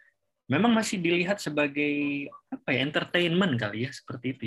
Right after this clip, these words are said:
ya. Sedangkan kalau di Spanyol itu udah kayak agama dalam tanda kutip ya. Udah kayak agama, fanatismenya itu udah, udah kayak agama. Dalam hal gini, kalau di kamar mungkin,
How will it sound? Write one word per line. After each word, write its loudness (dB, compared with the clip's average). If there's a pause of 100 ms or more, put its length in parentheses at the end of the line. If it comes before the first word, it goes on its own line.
ya. 0
Sedangkan 0
kalau 2
di 2
Spanyol 0
itu -4
udah 0
kayak -2
agama 0
dalam -2
tanda -8
kutip -8
ya. -8 (640)
Udah -2
kayak -2
agama, 2
fanatismenya 0
itu 2
udah, 0
udah -2 (120)
kayak 0
agama. -2 (540)
Dalam 4
hal 4
gini, 0 (880)
kalau 4
di 2
kamar 0
mungkin, -4